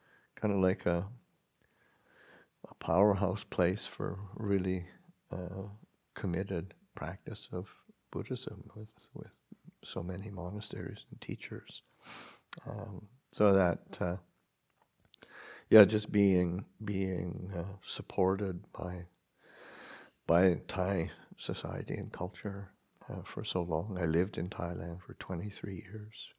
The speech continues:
which was, you know, decent chunk of my life. And, uh, and still,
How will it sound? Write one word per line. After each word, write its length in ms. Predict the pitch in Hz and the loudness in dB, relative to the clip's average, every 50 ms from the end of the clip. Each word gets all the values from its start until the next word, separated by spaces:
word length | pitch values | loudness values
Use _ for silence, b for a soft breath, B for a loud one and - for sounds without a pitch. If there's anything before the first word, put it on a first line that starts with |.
| _ _ | _ _
which 200 | - - - - - _ | -14 -14 -14 -14 -12 _
was, 220 | 117 107 - - - - - | -10 -10 -10 -10 -12 -12 -8
you 80 | 104 | -8
know, 180 | 107 98 101 107 110 - _ _ _ _ _ _ _ _ _ - | -6 -6 -8 -10 -12 -16 _ _ _ _ _ _ _ _ _ -2
decent 340 | - 98 - - 104 101 | -2 -2 -2 -2 -6 -8
chunk 300 | 104 - - 104 107 - | -4 -4 -4 -4 -4 -6
of 60 | 104 98 | -8 -6
my 120 | 92 90 | -6 -6
life. 400 | 95 92 107 113 104 - - - _ B B B B B B B B B B B B _ _ | -6 -6 -6 -6 -8 -10 -14 -20 _ B B B B B B B B B B B B _ _
And, 500 | - 104 107 101 98 101 101 98 98 - | -8 -8 -8 -8 -8 -10 -10 -10 -8 -8
uh, 240 | - 92 98 107 - - - | -8 -6 -6 -8 -10 -8 -2
and 200 | 110 101 90 82 | -2 -2 0 0
still, 540 | - - - 120 110 104 95 87 78 - | -2 4 8 10 12 12 10 8 6 2